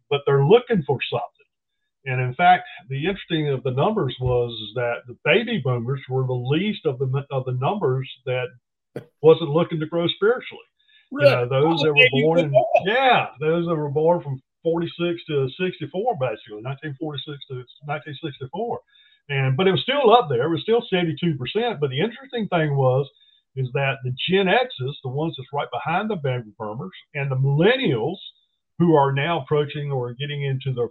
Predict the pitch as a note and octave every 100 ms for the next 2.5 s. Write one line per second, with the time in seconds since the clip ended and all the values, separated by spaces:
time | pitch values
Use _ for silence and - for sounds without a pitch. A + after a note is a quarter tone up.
0 | - E3 A3+ D3 C3 - - _ _ _
1 | - C#3+ C3+ C3 - - D#3 G#3 F#3+ E3
2 | D#3+ E3 C#3 C3